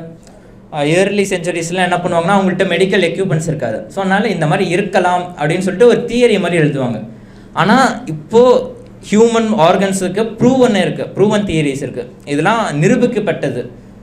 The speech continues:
So அதனால நம்ம இப்பேற்பட்ட ஒரு ஆர்கன், ஒ-, ஒரே ஒரு ஆர்கன், இதுக்கே இவ்வளோ இது இருக்குன்னா, நம்ம உடல் முழுக்க எவ்வளோ ஆர்கன்ஸ்.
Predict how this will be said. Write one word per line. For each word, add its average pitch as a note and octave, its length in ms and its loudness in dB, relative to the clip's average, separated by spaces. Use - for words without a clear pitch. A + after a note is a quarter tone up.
So D3 100 0
அதனால E3+ 560 2
நம்ம C#3+ 240 0
இப்பேற்பட்ட D#3+ 840 4
ஒரு D3+ 200 4
ஆர்கன், G#3+ 680 4
ஒ-, D#3+ 220 -2
ஒரே F#3+ 240 4
ஒரு A#3+ 200 6
ஆர்கன், C#3 380 0
இதுக்கே G#3 320 0
இவ்வளோ F3+ 160 0
இது E3 220 -2
இருக்குன்னா, D#3+ 440 -4
நம்ம D3 240 0
உடல் D3+ 540 0
முழுக்க F#3 600 0
எவ்வளோ F3+ 520 4
ஆர்கன்ஸ். C3+ 320 -2